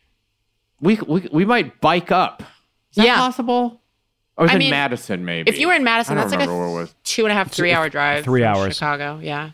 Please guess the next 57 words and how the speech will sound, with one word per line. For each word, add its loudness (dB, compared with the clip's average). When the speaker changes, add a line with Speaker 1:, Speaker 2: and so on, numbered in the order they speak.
Speaker 1:
Yeah. 0
I -2
think -2
people 2
are 4
like, 0
"Yeah, 2
you -4
can, -6
like, -2
camp -2
in -2
the -2
middle, 0
bike 4
Speaker 2:
Oh, 4
Speaker 1:
up." 6
Speaker 2:
and 4
maybe 0
they 0
did, -4
like, 0
an -4
overnight. -2
Yeah. 0
I 4
used 2
to 0
Speaker 1:
Drink 2
Speaker 2:
do 4
that. 2
I'd, 2
Speaker 1:
beers. -6
Speaker 2:
I'd 0
go 0
down 2
to -4
the 0
Three -2
Floyds -2
Brewery -2
on -2
my -6
bike. -4
I'd, -8
like, -8
that's -4
a -2
little, -6
not -4
quite -6
as -10
far, -4
but -10
that's -2
in -4
Indiana. -6